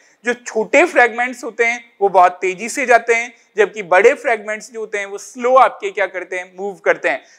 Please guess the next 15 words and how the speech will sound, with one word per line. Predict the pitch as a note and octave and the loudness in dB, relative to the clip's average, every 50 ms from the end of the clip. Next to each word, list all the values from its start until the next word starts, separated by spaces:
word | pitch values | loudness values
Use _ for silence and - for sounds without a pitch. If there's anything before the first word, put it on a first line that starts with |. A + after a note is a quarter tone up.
| _ - | _ -6
तो | A#4+ | -4
इसमें | - A3+ - - B3+ C4+ | -4 -6 -8 -4 0 2
आप | B3 B3 A#3+ | 2 2 0
साइज | - - - A3+ G3+ G#3+ A#3+ C4+ C#4+ C#4+ D4 - | -4 -2 2 4 4 4 4 2 -2 -8 -8 -4
के | D#4+ | -2
according | C#4 A#3+ - - A3+ G3+ G3+ G3+ G#3+ A3 A3+ G#3+ | -2 -2 0 0 2 2 2 0 -2 -6 -8 -10
जो | F3+ A3 A3+ | -4 0 0
आपके | G#3 G3 - - G#3 G3+ | 0 0 0 -2 -4 -2
क्या | - A3 A3 | 0 0 0
हैं? | G#3 A3 G#3 G3+ G#3 G#3 _ _ _ _ _ | 0 -2 -4 -10 -10 -12 _ _ _ _ _
डीएनए | E3 G#3 G3 G#3+ G#3+ A3 A3+ A#3 | -8 -4 0 0 0 0 0 -4
की | A3 B3+ A#3 | -6 -6 -6
जो | G3 A#3 A3+ | -4 -4 -4
फ्रेगमेंट्स | A3+ - A3 F3 F3 F3 F3 G#3 A3+ B3 C4+ A#3+ - C#4 | -2 0 2 2 2 0 0 0 0 0 -2 -4 -4 -2
हैं | B3+ E3+ | -2 -2